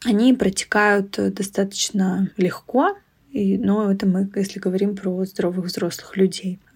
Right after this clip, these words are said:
Первые симптомы появляются через двенадцать-сорок восемь часов. Это тошнота, рвота, диарея, температура.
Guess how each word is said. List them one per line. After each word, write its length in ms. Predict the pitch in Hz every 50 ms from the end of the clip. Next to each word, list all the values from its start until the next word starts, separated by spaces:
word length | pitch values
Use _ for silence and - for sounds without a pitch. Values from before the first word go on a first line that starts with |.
| _ -
Первые 320 | - 214 208 196 196 175
симптомы 500 | 190 - 196 190 - - 202 190 170 165
появляются 560 | 160 - 180 185 185 190 175 165 160 - -
через 240 | - - 175 165 165
двенадцать-сорок 800 | 165 175 185 185 180 175 175 - - - - 202 190 180 - -
восемь 320 | 190 180 180 - - 165
часов. 540 | - - - - - - 254 285 339 359 349 - - - 226
Это 1000 | 220 202 190 185 185 170 - - 196 175 180 202 190 196 190 190 185 170 160 160 156 -
тошнота, 720 | - - - - - 196 196 196 277 277 277 277 277 269
рвота, 400 | 262 220 - 226 233 233 - -
диарея, 1040 | 208 165 - 180 175 175 180 208 233 240 226 214 202 196 190 185 180 180 175 175 175 -
температура. 840 | - - 175 165 - 196 196 196 196 - 233 233 247 247 233 226 226